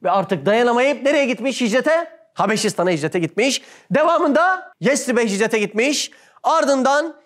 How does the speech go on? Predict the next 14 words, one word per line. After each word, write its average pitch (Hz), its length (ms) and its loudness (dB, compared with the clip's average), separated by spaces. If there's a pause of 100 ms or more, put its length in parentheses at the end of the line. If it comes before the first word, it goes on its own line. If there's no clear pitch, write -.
(140)
hicrette, 254 680 0
Yesrib'de 262 480 -2
yani 247 420 2
Medine'de 247 540 0
üçüncü 285 400 0
yıl 269 100 4
olduktan 247 420 2
sonra 311 480 0 (260)
Uhud'a 254 300 2
katılmış 202 800 -4 (120)
ve 165 60 2
o 160 160 -2
güzel 151 280 -2
yüzlü, 156 520 -4